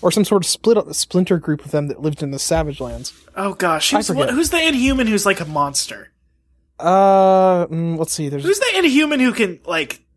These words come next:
Speaker 2: tell people's weaknesses?
Speaker 1: Uh,
Speaker 2: He's cool.
Speaker 1: they can tell people's weaknesses. I know there's Black Bolt, right?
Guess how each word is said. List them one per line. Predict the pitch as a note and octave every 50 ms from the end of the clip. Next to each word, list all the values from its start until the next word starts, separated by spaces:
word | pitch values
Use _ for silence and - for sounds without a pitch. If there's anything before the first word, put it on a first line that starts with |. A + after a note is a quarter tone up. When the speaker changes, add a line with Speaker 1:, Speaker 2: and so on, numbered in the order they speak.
| _ -
Speaker 2:
tell | - F#3+ F3+
people's | F3+ F#3 F3+ - E3+ C#3 -
weaknesses? | - - C3+ B2+ - - - - - - - - - - - - - _ _ _ _ _ _ _ _ _ _ _ -
Speaker 1:
Uh, | C#3+ D#3+ E3 E3 D#3+ D#3 D#3 D3+ D3
Speaker 2:
He's | C#3+ C3
cool. | C3 E3 D#3+ D3 C#3 C#3 C#3+
Speaker 1:
they | - - C3+
can | - D3
tell | - F#3+ -
people's | - G3 - C3 C3+
weaknesses. | A#2 A#2 E3+ G#3+ - - - - - B2 A2 - -
I | D3+ D#3+
know | F3+
there's | F#3+ F3+ D#3
Black | - E3+ D#3+ F3+ F3+ -
Bolt, | - C#3+ C#3+ D3+ -
right? | D3+ D3 C#3+ D3 F#3